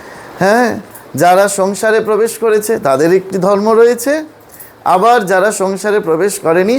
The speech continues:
সাধু সন্ত, তাদের একটা ধর্ম রয়েছে। সেই ধর্ম কি না, আমরা যদি যারা সংসারের মধ্যে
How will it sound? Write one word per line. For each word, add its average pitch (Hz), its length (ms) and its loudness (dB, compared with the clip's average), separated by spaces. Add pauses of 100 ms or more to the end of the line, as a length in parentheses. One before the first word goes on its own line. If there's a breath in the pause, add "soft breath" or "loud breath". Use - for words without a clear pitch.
সাধু 160 220 2 (100)
সন্ত, 165 260 0 (960)
তাদের 165 320 2
একটা 156 160 -2 (120)
ধর্ম 120 220 0 (140)
রয়েছে। 101 320 -4 (1400 loud breath)
সেই 247 200 4 (200)
ধর্ম 226 260 2 (180)
কি 254 160 0 (800)
না, 220 60 2 (100)
আমরা 208 220 2 (300)
যদি 208 200 0 (320)
যারা 185 200 4 (140)
সংসারের 240 600 2
মধ্যে 202 220 0